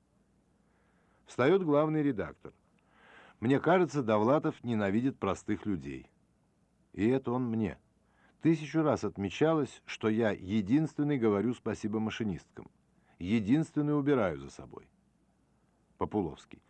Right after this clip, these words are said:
А ведь язык у него хороший, образный. Мог бы создать художественные произведения.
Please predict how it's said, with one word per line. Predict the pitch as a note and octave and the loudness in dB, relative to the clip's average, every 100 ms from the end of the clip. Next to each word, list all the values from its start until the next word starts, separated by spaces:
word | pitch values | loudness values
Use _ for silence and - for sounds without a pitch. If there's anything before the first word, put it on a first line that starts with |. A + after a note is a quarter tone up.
| _ - | _ -2
А | G#2 | 2
ведь | B2+ B2+ | 2 2
язык | A2+ F#2+ D#3+ F3 | 0 4 2 2
у | E3 | 0
него | A#2+ D3 | 2 2
хороший, | E3+ C3+ F#2 - G2 F2 _ - | 2 2 0 -4 -12 -14 _ 0
образный. | A#2 G2 G2 E2+ F2+ F2+ _ _ _ _ _ - | 0 2 -2 -4 -8 -8 _ _ _ _ _ -2
Мог | G#2+ F3 | 2 2
бы | E3 | 2
создать | E3 B2 F2 G2+ C#3 - | 0 0 2 0 0 -4
художественные | - G#2+ G2 A2+ - A#2+ | -6 -2 0 -2 -4 -6
произведения. | A2+ A#2 A2+ G#2+ D#2+ C#2 B1+ B1+ | -2 0 0 -2 -4 -8 -14 -20